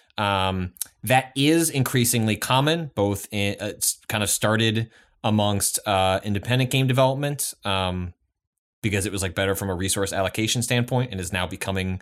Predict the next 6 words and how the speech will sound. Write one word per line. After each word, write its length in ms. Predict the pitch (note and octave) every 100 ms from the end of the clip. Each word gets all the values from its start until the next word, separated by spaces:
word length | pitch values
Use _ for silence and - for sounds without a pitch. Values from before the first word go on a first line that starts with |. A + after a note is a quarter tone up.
| - - - -
more 240 | F#2+ F#2+
and 100 | F#2+
more 160 | F#2+ F2+
prominent 500 | - F#2+ F#2+ F#2+ F#2+ -
in, 480 | F#2 F2+ F2 F2 E2+ _ _ _ F#2
uh, 380 | F2+ F2+ F2